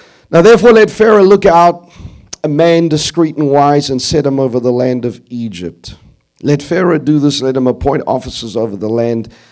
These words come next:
and take up the fifth part of the land of Egypt in the seventh plentiful years."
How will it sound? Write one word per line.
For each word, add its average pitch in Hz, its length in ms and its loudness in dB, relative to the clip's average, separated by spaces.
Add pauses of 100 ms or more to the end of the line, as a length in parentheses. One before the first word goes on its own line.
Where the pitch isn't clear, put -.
(120)
and 123 160 -8
take 131 220 0
up 127 160 -4
the 113 80 -4
fifth - 320 -4
part 123 240 -2
of 98 40 -10
the 98 60 -8
land 113 380 -4
of 95 180 -10
Egypt 110 560 -8
in 107 80 -14
the 101 80 -10
seventh 107 460 -8
plentiful 104 480 -10
years." 90 460 -12